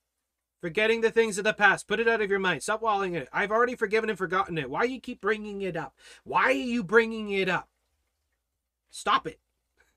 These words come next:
<laughs> Let's go. Our Lord rejoices in repentance of the heart.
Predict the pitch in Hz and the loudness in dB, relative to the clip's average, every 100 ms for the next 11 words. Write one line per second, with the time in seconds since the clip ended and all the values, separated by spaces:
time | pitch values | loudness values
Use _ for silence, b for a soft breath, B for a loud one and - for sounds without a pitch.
0 | _ _ _ - 160 _ B B B B | _ _ _ -18 -18 _ B B B B
1 | 226 - 294 269 - _ _ _ _ _ | 2 4 4 4 0 _ _ _ _ _
2 | _ _ _ _ _ _ _ _ _ _ | _ _ _ _ _ _ _ _ _ _
3 | - 127 127 147 147 135 127 135 151 156 | -16 -12 -6 -4 -4 -6 -10 -8 -6 -6
4 | - 139 120 - _ - 143 127 127 - | -10 -10 -12 -14 _ -16 -14 -10 -10 -8
5 | 143 139 135 - 120 131 139 107 107 | -12 -10 -14 -14 -14 -16 -16 -16 -20